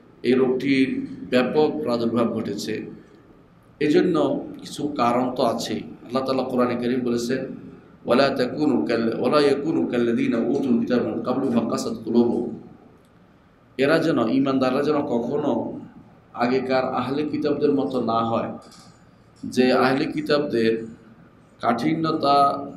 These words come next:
তাদের অন্তরে ছেয়ে যাওয়ার কারণে তারা আর কিতাবের দিকে মুখ ফিরিয়ে তাকাচ্ছে না। কেন সেটা হলো?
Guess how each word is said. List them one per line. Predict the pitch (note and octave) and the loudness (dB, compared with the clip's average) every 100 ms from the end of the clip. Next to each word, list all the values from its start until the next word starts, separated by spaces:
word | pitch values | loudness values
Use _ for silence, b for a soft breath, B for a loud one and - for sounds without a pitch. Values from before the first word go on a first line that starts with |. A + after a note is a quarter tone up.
| - | -6
তাদের | B2 C3 | -2 0
অন্তরে | C3 B2 - B2 A#2+ A#2+ A#2 | 2 0 0 0 2 2 0
ছেয়ে | B2 C#3 D3+ | 0 2 4
যাওয়ার | C#3+ C3+ - | 2 2 0
কারণে | B2 A2 G#2+ | -2 -2 -2
তারা | A#2+ | 0
আর | A#2 A#2+ | 0 0
কিতাবের | C3+ A#2 A2 A2 | -4 -2 -2 -4
দিকে | A2+ C3+ | -4 -2
মুখ | A2+ - | -2 -2
ফিরিয়ে | A#2+ G#2+ A2 | -2 -2 -2
তাকাচ্ছে | G#2+ - - - | -4 -8 -8 -12
না। | - - b b - - - _ _ _ - | -14 -18 b b -20 -20 -20 _ _ _ -2
কেন | B2 C#3 E3+ | 0 2 2
সেটা | F3 D3+ C#3+ | 0 0 0
হলো? | B2 A2+ - | 2 -2 -2